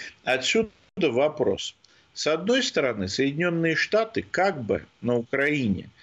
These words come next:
на поле боя не воевали. Хотя все прекрасно знают в Вашингтоне, что там есть и советники и так далее и тому подобное. Во-вторых,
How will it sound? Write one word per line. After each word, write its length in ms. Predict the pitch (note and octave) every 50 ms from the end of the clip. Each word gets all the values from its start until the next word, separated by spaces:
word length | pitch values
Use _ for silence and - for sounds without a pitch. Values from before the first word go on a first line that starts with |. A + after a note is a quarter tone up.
| - - - _ _ -
на 140 | B2+ C#3
поле 340 | C3+ - F#3 E3+ D#3+ D3+ D3
боя 400 | D3 D3 E3 G3 G3 E3+ C#3+ B2+
не 160 | B2 C3+ D3
воевали. 720 | D3+ C#3+ C#3+ D3 D3 C#3+ C3+ C3 A#2+ G#2+ F2+ D#2 - - -
Хотя 380 | - - D#3 D#3+ D#3+ G3 E3+
все 260 | D#3+ - - - F#3+ E3+
прекрасно 680 | - D3 C#3 B2+ - - C#3+ B2+ A2+ - - B2 B2
знают 420 | A#2+ B2 C3 B2+ A2+ G2+ F#2+ F#2 -
в 100 | G2 G#2+
Вашингтоне, 760 | A2+ A#2 - - C3+ C#3 C3 - - G#3 G#3+ G3+ C3 G#2 G2+ - - - - - - -
что 140 | - - C#3 C#3
там 300 | - D#3 C3+ A#2+ A2 G#2+
есть 240 | G#2 G#2 G#2 -
и 40 | B2+
советники 720 | B2 - - C#3 D3 F3 G3 F#3+ F#3+ - B2+ A2+ G#2 - A2
и 40 | G2+
так 260 | G2+ A2 G#2 G#2 G#2
далее 340 | A2+ B2+ B2+ B2+ A#2+ G#2+ G#2
и 20 |
тому 240 | G2 - - F2+ F2+
подобное. 260 | - - - - - - - - - - - - - - -
Во-вторых, 840 | A2+ A#2 C#3 F3 D#3+ - - - F3 F3 F#3 G3+ A3 - - -